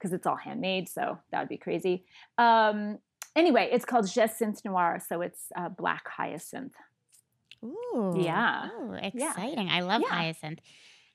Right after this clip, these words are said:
Speaker 2: Have you ever, being your own crash dummy, as you call it, have you ever,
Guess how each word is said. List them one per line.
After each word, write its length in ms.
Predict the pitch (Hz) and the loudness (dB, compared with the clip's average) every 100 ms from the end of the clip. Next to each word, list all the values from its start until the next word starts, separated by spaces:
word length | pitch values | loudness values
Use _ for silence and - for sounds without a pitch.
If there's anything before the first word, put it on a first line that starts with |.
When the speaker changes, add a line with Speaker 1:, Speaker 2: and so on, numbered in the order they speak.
| - | -2
Speaker 2:
Have 200 | 240 269 | -2 0
you 160 | 427 247 | -2 -2
ever, 460 | 226 233 233 226 - 196 | 0 0 0 -2 -8 -8
being 500 | 196 202 202 202 - | -2 0 0 -4 -4
your 200 | 202 190 | -2 0
own 160 | 180 | -2
crash 340 | 180 180 175 - | -4 -2 -2 -2
dummy, 280 | 175 170 170 | -4 -2 -2
as 100 | 165 | -4
you 80 | 175 | -6
call 220 | 165 165 | -4 -4
it, 80 | 170 | 0
have 180 | 190 226 | 0 2
you 120 | 262 | 2
ever, 340 | 226 214 208 | 2 4 2